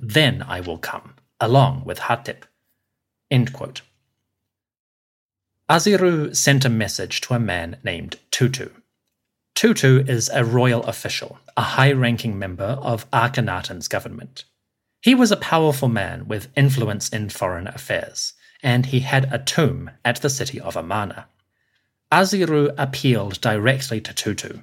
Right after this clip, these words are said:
for a bit more time. According to Aziru, the reason he was not coming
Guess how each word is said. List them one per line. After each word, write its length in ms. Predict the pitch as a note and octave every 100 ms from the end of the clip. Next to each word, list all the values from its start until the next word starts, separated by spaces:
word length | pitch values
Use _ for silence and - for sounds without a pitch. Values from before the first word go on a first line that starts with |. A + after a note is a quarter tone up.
| _
for 180 | _ D3
a 40 | C#3+
bit 240 | E2 -
more 120 | -
time. 560 | - - G2+ - F#2+ _ _ _ _ _ _ _ _ _ _ _ _
According 400 | D#3+ C3 A#3 D4 B3+
to 100 | -
Aziru, 580 | A2+ - F2+ - - - _
the 100 | C3
reason 420 | B2 E3+ F3+ F3+
he 340 | C#3 C3 A2+ G#2+
was 260 | A2 G#2
not 380 | G#2+ B2 F3+ -
coming 480 | - - A#2+ A#2 C3